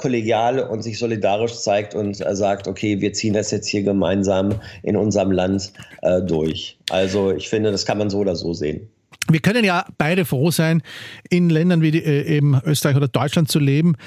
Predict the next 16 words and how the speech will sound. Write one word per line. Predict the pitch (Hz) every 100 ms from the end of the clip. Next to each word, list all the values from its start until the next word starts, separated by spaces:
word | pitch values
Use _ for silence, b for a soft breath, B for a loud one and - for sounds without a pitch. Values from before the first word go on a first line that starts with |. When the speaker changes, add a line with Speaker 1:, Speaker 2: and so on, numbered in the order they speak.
| B B B
Speaker 2:
äh, | 151 143
wo | 147 180
es | 165
ja | 170
auch | 147 151
Förderungen | - 143 139 143 156 151 156 143
des | 131 135 -
Staates | - 123 147 - 139
beziehungsweise | 143 143 147 131 127
auch | 127
der | - 135
Stadt | - 131 139 -
und | 131
anderer | 131 151 143 143
Institutionen | 165 156 147 127 151 156 175 151
gibt. | 147 196 - -